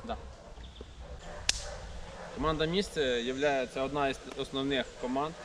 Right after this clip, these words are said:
якою собака має володіти.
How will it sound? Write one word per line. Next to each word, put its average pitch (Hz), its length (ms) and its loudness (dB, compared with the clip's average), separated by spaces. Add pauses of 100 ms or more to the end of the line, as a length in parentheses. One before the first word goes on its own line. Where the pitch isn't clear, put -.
(960)
якою 170 320 4
собака 202 440 6 (400)
має 170 220 4
володіти. 143 540 0